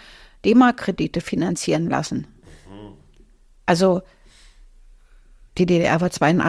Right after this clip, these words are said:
Speaker 1: zweiundachtzig pleite, sie war neunundachtzig pleite, dann zweiundachtzig gab's den Strauß-Kredit, den Schalk-Golkowski, der Stasi-Koko-Chef, besorgt hat durch seine offensichtlich guten Kontakte zu Strauß.
Speaker 2: Mhm.
Speaker 1: Und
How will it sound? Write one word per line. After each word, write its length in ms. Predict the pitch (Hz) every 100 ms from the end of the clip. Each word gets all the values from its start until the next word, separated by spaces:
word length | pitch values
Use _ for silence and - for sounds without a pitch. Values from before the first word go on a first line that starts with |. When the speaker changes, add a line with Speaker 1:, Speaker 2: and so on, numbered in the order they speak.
| -
Speaker 1:
zweiundachtzig 720 | - 156 165 - - - 254
pleite, 380 | - 226 240 254
sie 120 | 233 180
war 100 | 165
neunundachtzig 680 | 170 185 277 277 - 254
pleite, 400 | - 226 233 240
dann 400 | 233 202 190 180
zweiundachtzig 680 | - 160 156 - 196 - 190
gab's 260 | - 190 -
den 100 | 190
Strauß-Kredit, 800 | - - 240 - 277 247 254 226
den 140 | 190
Schalk-Golkowski, 1040 | - 175 - 175 185 - 233 226 - 233 226
der 160 | 185
Stasi-Koko-Chef, 2750 | 170 - 214 240 247 240 240 - - - - - - - - - - - - 233 233 254 - 240 240 - - - - -
besorgt 520 | 196 170 165 - -
hat 200 | 233 220 202
durch 140 | 180
seine 600 | 170 160 180 175 170 170 - _ -
offensichtlich 500 | 196 202 190 - -
guten 240 | 196 180
Kontakte 520 | 180 185 170 196 202
zu 120 | -
Strauß. 540 | 190 - 160 240 320 - -
Speaker 2:
Mhm. 60 | 98 - 87 104 101 - - - - - -
Speaker 1:
Und 340 | - 196 190